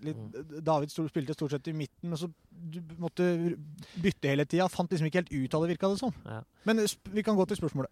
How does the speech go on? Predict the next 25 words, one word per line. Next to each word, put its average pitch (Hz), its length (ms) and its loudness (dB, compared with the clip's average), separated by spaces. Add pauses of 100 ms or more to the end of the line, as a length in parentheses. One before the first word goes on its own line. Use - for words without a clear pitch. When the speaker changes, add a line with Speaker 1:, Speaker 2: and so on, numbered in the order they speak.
(340)
Speaker 2:
Ja, 185 140 12 (100)
og, 196 160 8
eh, 147 1040 4
godt 143 180 0
spørsmål, 135 840 0
Erik. 127 280 -2
Eh, 127 500 -2 (100)
det 143 220 6
vi, 175 100 6
eh, 160 680 0
fikk 160 180 -4
kjenne 131 260 4
på, 240 200 2
var 135 220 6
at 131 120 -2
laget 127 360 0
var 131 140 -4
mer 127 240 -4
kompakte 127 760 -4
mot 123 240 -10
oss, 131 180 -6
og 131 240 -2
at - 160 -10
vi, 147 80 2 (760)
eh, 135 320 4